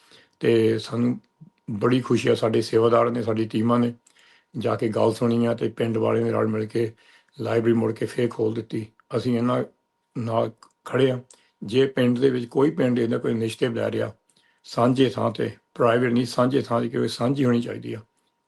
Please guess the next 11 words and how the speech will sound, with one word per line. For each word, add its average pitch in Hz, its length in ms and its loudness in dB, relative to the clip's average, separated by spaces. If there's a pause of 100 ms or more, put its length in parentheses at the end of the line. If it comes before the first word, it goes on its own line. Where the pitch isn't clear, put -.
(100)
ਅਸੀਂ 120 160 0
ਤੁਹਾਡੇ 113 160 -2
ਨਾਲ 107 100 -6
ਖੜ੍ਹੇ 117 240 -2
ਹੋਵਾਂਗੇ। 110 340 -8 (520)
ਤੁਸੀਂ 127 240 0
ਬਸ 120 180 4
ਡਟ 113 180 -2
ਕੇ 123 280 -2
ਕਦਮ 113 260 0
ਚੱਕੋ 131 420 0